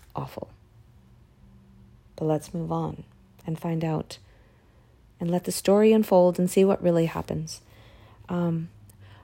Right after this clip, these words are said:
okay, my friends, that was Job nine and ten and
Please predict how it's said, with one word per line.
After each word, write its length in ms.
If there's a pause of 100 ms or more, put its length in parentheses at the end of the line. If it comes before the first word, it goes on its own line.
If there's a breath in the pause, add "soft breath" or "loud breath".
okay, 380
my 200
friends, 500
that 200
was 200 (260)
Job 480
nine 340
and 140
ten 340 (720 soft breath)
and 380